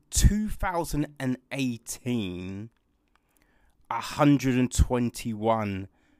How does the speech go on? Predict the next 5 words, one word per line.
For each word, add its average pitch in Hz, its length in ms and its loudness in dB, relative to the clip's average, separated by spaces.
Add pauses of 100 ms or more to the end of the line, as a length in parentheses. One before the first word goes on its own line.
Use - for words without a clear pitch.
(680)
cases 104 920 -4
had 98 500 -2
been 92 280 -6
registered. - 840 -12 (1400)
But 135 360 4